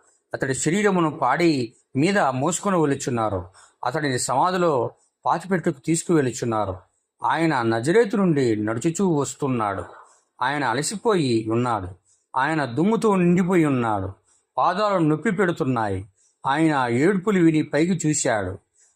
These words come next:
ఆ మార్గములో విధవరాలు ఏడుస్తూ వస్తుంది.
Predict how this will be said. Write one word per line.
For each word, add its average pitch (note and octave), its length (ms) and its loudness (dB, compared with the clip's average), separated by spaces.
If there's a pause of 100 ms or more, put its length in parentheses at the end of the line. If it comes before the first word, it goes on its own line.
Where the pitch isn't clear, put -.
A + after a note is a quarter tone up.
(100)
ఆ B2 80 2
మార్గములో E3+ 580 2
విధవరాలు D3 500 2
ఏడుస్తూ D#3 400 0
వస్తుంది. A2+ 600 -2